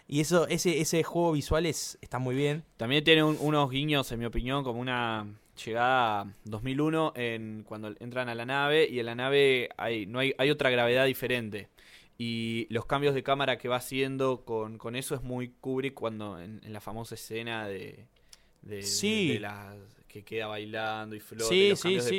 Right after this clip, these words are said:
Speaker 1: sí,
Speaker 2: plano
Speaker 1: sí.
Speaker 2: ahí y la est-, y cómo se va moviendo
Speaker 1: Hay un
Speaker 2: la
Speaker 1: diálogo
Speaker 2: cámara.
Speaker 1: muy directo con, con, con dos mil uno y con Interestelar creo que también hay un, hay un, un diálogo, sobre todo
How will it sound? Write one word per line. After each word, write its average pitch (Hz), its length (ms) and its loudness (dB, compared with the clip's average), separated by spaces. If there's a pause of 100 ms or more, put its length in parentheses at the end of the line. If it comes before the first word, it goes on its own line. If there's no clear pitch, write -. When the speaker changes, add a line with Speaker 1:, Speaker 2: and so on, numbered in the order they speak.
Speaker 1:
sí, - 60 -2
Speaker 2:
plano - 240 0
Speaker 1:
sí. - 60 0
Speaker 2:
ahí 127 400 -2
y 113 100 -8
la 110 80 -4
est-, - 200 -16
y 104 220 -14
cómo 110 240 -8
se 110 140 -12
va 107 80 -4
moviendo 113 180 2
Speaker 1:
Hay 214 140 6
un 170 60 4
Speaker 2:
la 156 80 4
Speaker 1:
diálogo 165 420 6 (340)
Speaker 2:
cámara. 127 100 -2
Speaker 1:
muy 156 140 2
directo 147 420 0
con, 113 300 -2
con, 107 760 -6 (640)
con 104 240 -6
dos 104 140 -4
mil 127 220 -2
uno 139 340 0
y 127 140 -10
con 120 180 -2
Interestelar 143 640 -2
creo 165 160 2
que 135 100 0
también 127 480 0
hay 113 240 -6
un, 113 220 -4
hay 113 240 -4
un, 104 580 -8 (600)
un 131 180 -2
diálogo, 117 560 0
sobre 147 320 0
todo 208 440 2